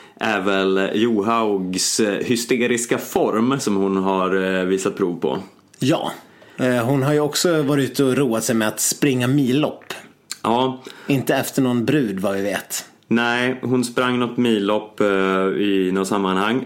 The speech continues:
Speaker 1: på, nu minns jag inte tiden exakt, men det var ju nere på typ trettio, eh, tre, trettiofyra minuter.
Speaker 2: Mm.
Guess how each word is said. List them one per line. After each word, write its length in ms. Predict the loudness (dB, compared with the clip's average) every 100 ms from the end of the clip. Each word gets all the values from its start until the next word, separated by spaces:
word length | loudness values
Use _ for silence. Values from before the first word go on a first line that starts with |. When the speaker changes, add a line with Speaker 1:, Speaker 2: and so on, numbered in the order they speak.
| -4
Speaker 1:
på, 400 | -2 0 2 0
nu 260 | 0 0 2
minns 260 | 0 0 0
jag 80 |
inte 100 | -2
tiden 260 | 0 0 0
exakt, 400 | -2 -2 -2 -2
men 200 | -2 0
det 100 | 2
var 180 | 2 2
ju 320 | 2 2 0
nere 320 | 0 0 0
på 400 | 0 -2 0 -2 -4
typ 260 | -6 -6
trettio, 560 | -4 -4 -4 -2 -2 -2 -8 _
eh, 280 | -4 -2 -2 -4 -10 -14 -12 -8 -2
tre, 260 | -2 -2
trettiofyra 440 | -2 -2 0 0 0
minuter. 460 | 0 -2 0 -2 -4 -8
Speaker 2:
Mm. 220 | -6 -6